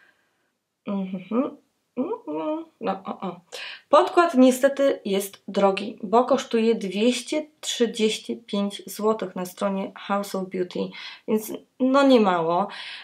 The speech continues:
E, w funtach go widziałam gdzieś na zagranicznych stronach za trzydzieści pięć, czterdzieści funtów. No to jeszcze spoko, jak ktoś zarabia w funtach, no to, to nie wydaje się tak dużo.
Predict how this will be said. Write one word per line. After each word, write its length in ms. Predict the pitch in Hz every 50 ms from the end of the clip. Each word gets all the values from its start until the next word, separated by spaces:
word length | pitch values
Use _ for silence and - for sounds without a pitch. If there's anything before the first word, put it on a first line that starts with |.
| -
E, 460 | - - 202 202 202 202 202 202 208
w 40 | 208
funtach 600 | - - - - - 311 349 349 339 294 269 226
go 140 | 220 247 247
widziałam 760 | 214 226 220 - 247 247 254 254 254 240 240 240 233 226 220
gdzieś 540 | 214 196 - 220 226 226 226 226 - - -
na 360 | 220 214 214 220 214 208 214
zagranicznych 720 | 208 220 214 208 202 214 214 226 233 226 - 220 202 202
stronach 540 | - - - - 220 220 220 208 208 202 190
za 380 | 196 - 214 208 208 202 202 196
trzydzieści 580 | 196 - - 196 190 208 226 233 - - 254
pięć, 320 | 247 - 240 226 226 226 -
czterdzieści 460 | - 190 196 - 214 214 - - 226
funtów. 640 | - - 226 220 220 226 226 226 240 233 - - - - - - - - - - _ _ _ _ -
No 60 | 285
to 120 | 277 302 311
jeszcze 240 | 302 - - 311
spoko, 400 | - - - - - 202 196 -
jak 140 | 208 185 185
ktoś 120 | - 202 185
zarabia 340 | 202 202 202 196 202 208
w 80 | 202 -
funtach, 360 | - - 190 185 196 190 190
no 80 | 208 196
to, 120 | 196 214
to 140 | 202 - 220
nie 140 | 202 202 190
wydaje 320 | 196 196 202 196 185 185
się 140 | 185 - -
tak 160 | - 196 185
dużo. 360 | - 190 185 180 185 185 190